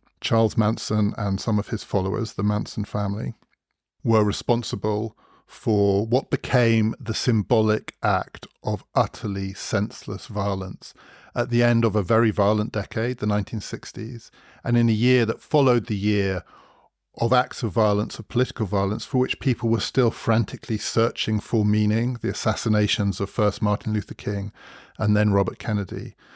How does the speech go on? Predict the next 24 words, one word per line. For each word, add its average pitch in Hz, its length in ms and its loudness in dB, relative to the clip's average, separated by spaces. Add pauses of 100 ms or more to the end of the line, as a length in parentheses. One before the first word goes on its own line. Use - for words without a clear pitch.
(200)
But 120 240 -8
this 147 320 2
was 95 580 0 (720)
the - 60 -4
violence 101 680 0 (320)
that - 300 -2 (180)
defied 104 560 0
meaning. 98 480 -6 (260)
Tate, - 520 0 (200)
who 110 100 0
was 101 120 -2
pregnant, 104 680 -2 (400)
and 104 100 -2
four 110 240 2
of 87 60 0
her 101 100 2
guests - 720 -4 (500)
were 110 120 4
murdered, 104 520 2
brutally 110 420 2
murdered. 98 540 -2 (540)
Blood 107 300 2
was 101 160 -2
smeared 101 720 -2